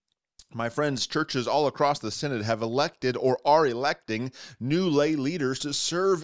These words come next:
in various capacities during this time of year. It's,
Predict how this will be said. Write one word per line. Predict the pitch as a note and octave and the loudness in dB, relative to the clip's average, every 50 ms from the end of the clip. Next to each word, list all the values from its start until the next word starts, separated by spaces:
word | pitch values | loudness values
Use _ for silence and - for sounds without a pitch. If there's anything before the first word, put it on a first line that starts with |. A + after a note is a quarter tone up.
| F#3+ - | -4 -2
in | F#3+ F#3+ F#3 E3+ | -2 0 0 -2
various | C3+ A#2+ E3+ F3+ G3+ G3 F#3+ F#3 E3 - | -2 -4 -4 -4 -2 -2 0 0 -2 -2
capacities | - D3+ A#2+ - D3 D3 E3+ G3+ G#3 - - G2+ G2 G2+ A#2+ C3+ - - - - - - - - _ _ | -2 -6 -6 -4 -4 -4 -2 -4 -4 -6 -8 -8 -6 -4 -4 -6 -6 -10 -14 -20 -20 -20 -20 -20 _ _
during | - B2 B2+ B2+ B2+ A#2+ | -4 -2 -2 -2 -2 -2
this | A2 A2+ A#2 - - - _ _ _ _ _ _ - | -2 -2 -2 -2 -4 -8 _ _ _ _ _ _ -10
time | - F#2 G2+ G2 G2+ G2+ G#2+ A2 G#2+ G#2 _ - | -8 -6 -4 -4 -4 -4 -6 -6 -10 -12 _ -10
of | G#2+ G#2 G2+ F#2+ F#2 | -8 -8 -8 -8 -8
year. | F#2+ A2+ C#3+ F3 F3+ C#3+ A#2+ - | -6 -4 -2 0 2 0 0 0
It's, | D#3 D#3+ D#3 - - | -2 -4 -4 -4 -8